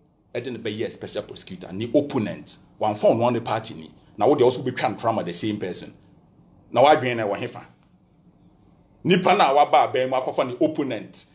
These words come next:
a, or appear as an honest person, ɛde na bɛyɛ ne special prosecutor no.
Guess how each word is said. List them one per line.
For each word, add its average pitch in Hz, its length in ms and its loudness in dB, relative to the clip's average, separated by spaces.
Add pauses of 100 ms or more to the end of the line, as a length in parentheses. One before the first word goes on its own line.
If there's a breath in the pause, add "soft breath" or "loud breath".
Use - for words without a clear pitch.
(220 soft breath)
a, 156 260 -2
or 107 160 2
appear 156 520 2
as 110 240 -4
an 98 240 -10
honest 180 380 0
person, 135 280 -2
ɛde 131 140 -2
na 135 100 2
bɛyɛ 123 200 4
ne 107 60 -6
special 120 360 -2
prosecutor 110 540 -8
no. 78 140 -20